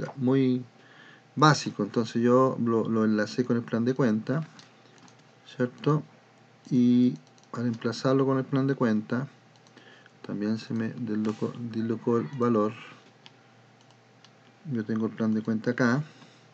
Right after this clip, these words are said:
Le vamos a poner los nombres para que la persona coloque qué es lo que está comprando o está aplicando, ¿cierto? Como es,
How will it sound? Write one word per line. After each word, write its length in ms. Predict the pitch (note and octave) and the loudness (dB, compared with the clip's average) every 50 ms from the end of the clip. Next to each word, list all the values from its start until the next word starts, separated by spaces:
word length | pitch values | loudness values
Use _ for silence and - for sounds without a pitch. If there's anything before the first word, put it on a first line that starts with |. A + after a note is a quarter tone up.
| - - - - - - - - - - - - - - - - - - - - - - - - - - | -20 -20 -20 -20 -20 -20 -20 -20 -20 -20 -20 -20 -20 -20 -20 -20 -20 -20 -20 -20 -20 -20 -20 -18 -12 -6
Le 80 | B2+ | -4
vamos 160 | A#2 A2+ A2+ | -2 -2 0
a 40 | G#2+ | 0
poner 200 | A2 A2 A2 G#2+ | 0 0 2 2
los 120 | G#2+ G#2+ A2 | 2 2 2
nombres 580 | B2 C3 B2 A2 G#2 G2+ G#2+ A#2 D3 D3 - | 4 4 4 4 2 2 0 -2 -2 -4 -6
para 180 | - - A2 G2 | -8 -6 -8 -6
que 120 | - G#2+ | -6 -6
la 100 | G#2 G2+ | -6 -6
persona 680 | G2+ - G#2 - - - B2 A#2+ A#2+ A#2+ A#2+ A#2+ A2+ - - - - - _ _ _ - _ - _ _ - - - - _ _ - - - - - | -6 -6 -8 -6 -4 -2 -2 0 0 0 0 0 -2 -6 -14 -20 -20 -20 _ _ _ -20 _ -20 _ _ -20 -20 -20 -20 _ _ -20 -20 -20 -16 -6
coloque 460 | - A#2+ A2+ A#2 A#2+ A#2 A#2 - A2+ | -2 0 2 4 2 2 0 -4 -12
qué 160 | - - C3 | -2 2 4
es 60 | C3+ C3+ | 4 4
lo 80 | C3+ | 4
que 100 | B2+ - | 2 -2
está 180 | B2 - - B2 | -6 -2 -2 0
comprando 560 | B2+ B2+ A2+ A2 - G2 F2 E2 E2 - - - - - - - - _ _ - _ - - - - - _ _ _ _ - - _ _ _ _ - - - - | 0 0 -2 -2 -4 -4 -4 -4 -6 -8 -10 -12 -16 -20 -20 -20 -20 _ _ -18 _ -14 -14 -14 -16 -20 _ _ _ _ -20 -20 _ _ _ _ -20 -20 -12 -6
o 80 | C3 | -6
está 340 | G#2 - - - G#2+ G#2 G#2 - - - - | -6 -6 -4 -4 -2 -2 -4 -6 -12 -16 -12
aplicando, 560 | - G#2 G2+ - D3 - B2 A2 - - - - | -10 -10 -8 -6 -6 -4 -4 -4 -6 -8 -12 -12
¿cierto? 400 | - - - - - - D3 D#3+ - - - - - - - - - - - - - - - - | -10 -10 -10 -8 -6 -6 -6 -6 -8 -10 -18 -20 -20 -20 -20 -20 -20 -20 -20 -20 -20 -20 -20 -12
Como 360 | - - A2+ A#2 A#2+ B2 C3 | -6 -4 0 2 4 4 6
es, 1500 | C#3 D3+ D3+ D3+ D3+ D3+ - - - - - - - - - - - - - - - - - - - - - - - | 6 6 6 6 4 0 -4 -6 -6 -6 -6 -6 -6 -6 -8 -8 -8 -10 -10 -12 -14 -14 -16 -18 -18 -18 -20 -20 -20